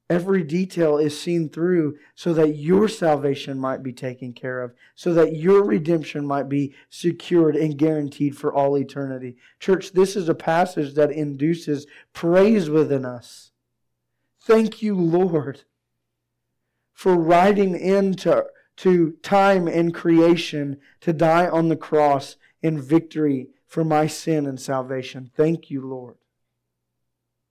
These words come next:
As believers, our only rightful response to this is saying, "Praise God." Praise God for the victory that was His before the death,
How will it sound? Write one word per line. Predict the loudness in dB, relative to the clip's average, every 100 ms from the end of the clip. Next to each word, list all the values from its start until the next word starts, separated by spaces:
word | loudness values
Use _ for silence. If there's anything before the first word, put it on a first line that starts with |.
| _ _ _ _ _ _ _ _ _ _ -4
As | -4
believers, | -2 -2 0 2 2 0
our | 0 0
only | 0 -2 -2
rightful | 0 0 -2 -10
response | -8 -8 -8 -4 -4 -4 -12
to |
this | -12 -12 -12
is | -18 -10
saying, | -8 -8 -10 -16 _ _ _ _ _ _ _ _ _
"Praise | 0 0 0
God." | -6 -8 -14 -20 _ _ _ _ _ _ _ _ _ _ _ _ _ _ _ _ _ _ _ _
Praise | _ -4 -4
God | -2 -2 -2
for | -6
the | -14
victory | -8 -8 -8 -10 -12 -12 _ _ _ _ _ _ _ _
that | 0 2
was | 2 0
His | 2 2 2 -2
before | -4 -4 2 2 2
the | 0
death, | 2 2 0 -8 _